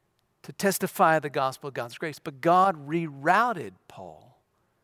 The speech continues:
to an unexpected destination of Malta by way of a storm. And as a result of that reroute,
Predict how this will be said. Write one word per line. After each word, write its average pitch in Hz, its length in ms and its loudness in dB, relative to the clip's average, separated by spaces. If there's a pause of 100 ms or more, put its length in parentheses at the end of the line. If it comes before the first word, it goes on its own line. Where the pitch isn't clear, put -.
(260)
to - 120 -16
an 151 80 -10
unexpected 208 960 -2
destination 131 840 -6
of 113 140 -16
Malta 139 500 -4
by 120 200 -4
way 143 300 0
of 143 100 -4
a 117 60 -12
storm. 156 540 -6
And 131 100 -8
as 127 120 -12
a 139 40 -10
result 131 680 -4
of 175 240 -12
that 156 360 4
reroute, 131 1040 -10